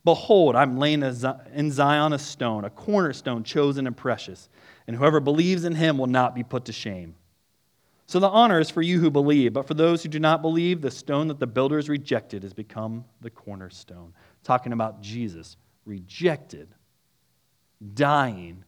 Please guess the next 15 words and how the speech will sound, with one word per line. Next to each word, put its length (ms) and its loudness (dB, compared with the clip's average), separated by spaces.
for 200 -6
us, 380 -12
but 80 -20
then 160 -10
rising 380 -6
again. 400 -14
"A 80 -14
stone 400 0
of 80 -4
stumbling 520 -2
and 120 -6
a 40 -6
rock 360 0
of 100 -8
offense. 600 -12